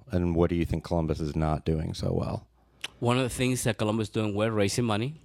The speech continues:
Speaker 2: We got a
Speaker 1: Okay.
Speaker 2: one point seven six billion dollars got approved by, you know,
Speaker 1: Okay.
Speaker 2: everybody on the, on the, on the, in there, which is, uh, all supporting each other. I never seen criticizing the mayor or anybody like that. So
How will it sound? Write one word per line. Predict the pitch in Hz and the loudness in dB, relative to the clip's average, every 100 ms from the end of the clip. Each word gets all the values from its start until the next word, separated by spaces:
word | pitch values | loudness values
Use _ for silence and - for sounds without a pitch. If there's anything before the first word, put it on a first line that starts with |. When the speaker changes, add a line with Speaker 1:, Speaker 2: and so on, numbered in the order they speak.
| 120 | -4
Speaker 2:
We | 98 | 0
got | 95 | 4
a | |
Speaker 1:
Okay. | 101 120 120 | 8 8 8
Speaker 2:
one | |
point | 107 110 | 6 2
seven | 123 104 101 | 0 0 -2
six | - 113 - | -4 -6 -4
billion | 110 110 113 110 | 0 2 2 0
dollars | 104 101 113 117 | 2 0 -2 -4
got | - 95 | -4 -4
approved | 101 104 104 | -2 -2 -2
by, | 101 | -4
you | 95 92 | -6 -4
know, | 98 | 2
Speaker 1:
Okay. | 101 107 104 110 - - | 4 6 6 4 -4 0
Speaker 2:
everybody | 110 107 104 104 104 | 2 4 2 2 0
on | 95 | 0
the, | 92 - | -4 -8
on | - 92 | -6 -6
the, | 92 - | -6 -4
on | 98 | 0
the, | 98 92 - - | 0 -4 -10 -10
in | 110 95 | -4 -2
there, | 95 95 117 123 - - - | -2 0 0 -2 -10 -12 -4
which | 101 101 | -2 0
is, | 92 104 | 0 2
uh, | 92 | 4
all | 87 101 | 4 2
supporting | - 104 95 98 87 | 0 2 2 2 -2
each | - | 0
other. | 98 113 117 | 2 2 2
I | 85 | 2
never | 90 98 98 | 2 2 2
seen | 107 95 | 0 -2
criticizing | 87 107 92 90 104 87 85 98 | 0 0 0 -2 0 0 -2 -4
the | 85 | -4
mayor | 82 85 95 | -4 -2 -2
or | |
anybody | 95 85 87 87 87 | -2 -2 -2 -4 -4
like | 85 | -6
that. | 85 98 | -4 -6
So | 117 95 85 | -6 -10 -12